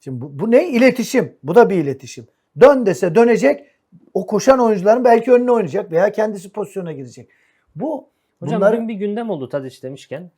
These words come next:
Speaker 2: Tadiç, e, sanırım Altan Tanrıkulu yazdı.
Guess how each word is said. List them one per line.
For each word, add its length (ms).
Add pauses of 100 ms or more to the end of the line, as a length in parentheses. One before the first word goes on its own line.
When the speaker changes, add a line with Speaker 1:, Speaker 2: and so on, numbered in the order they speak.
Speaker 2:
Tadiç, 440 (180)
e, 720
sanırım 300
Altan 300
Tanrıkulu 460
yazdı. 420